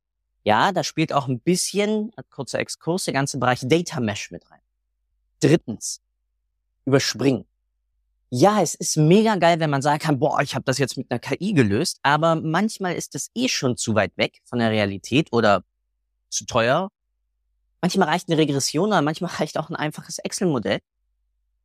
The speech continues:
Aber viel wichtiger hier ist es, sich überhaupt zu überlegen, wieder Stichwort Data Maturity,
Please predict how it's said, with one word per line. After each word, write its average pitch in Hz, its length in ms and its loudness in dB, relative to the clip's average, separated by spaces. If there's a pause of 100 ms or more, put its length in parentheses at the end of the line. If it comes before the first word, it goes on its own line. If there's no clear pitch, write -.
(160)
Aber 123 180 -2
viel 127 180 0
wichtiger 190 320 2
hier 123 280 0
ist 110 200 -8
es, 147 160 -8
sich 147 320 -2
überhaupt 143 380 0
zu 127 100 -4
überlegen, 143 540 0 (1120)
wieder 139 320 4
Stichwort 135 600 0
Data 110 220 2
Maturity, 175 680 -2